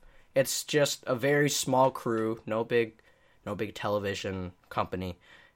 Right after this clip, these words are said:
and company, I don't know, sorry. But, um, a chain of events.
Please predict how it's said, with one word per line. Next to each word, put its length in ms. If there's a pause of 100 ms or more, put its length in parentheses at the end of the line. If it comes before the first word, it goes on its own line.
and 300 (480)
company, 600
I 40
don't 180
know, 60 (160)
sorry. 180 (400)
But, 260
um, 360 (840)
a 40
chain 300
of 100
events. 360